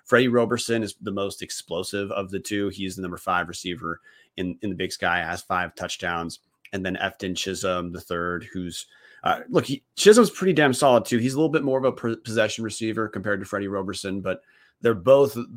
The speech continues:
kind of receivers who they're gonna start in the Big Sky, essentially no matter which team they're on. So if, if Eastern's gonna be able to be competitive against Idaho, look, we, they, they're probably not,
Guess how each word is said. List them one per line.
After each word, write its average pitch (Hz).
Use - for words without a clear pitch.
kind 127
of 123
receivers 110
who 107
they're 107
gonna 113
start 92
in 107
the 98
Big 92
Sky, 92
essentially 90
no 87
matter 85
which 80
team 90
they're 80
on. 73
So -
if, 131
if 160
Eastern's 147
gonna 131
be 120
able 120
to 107
be 110
competitive 104
against 98
Idaho, 90
look, 92
we, 107
they, 120
they're 120
probably 147
not, 120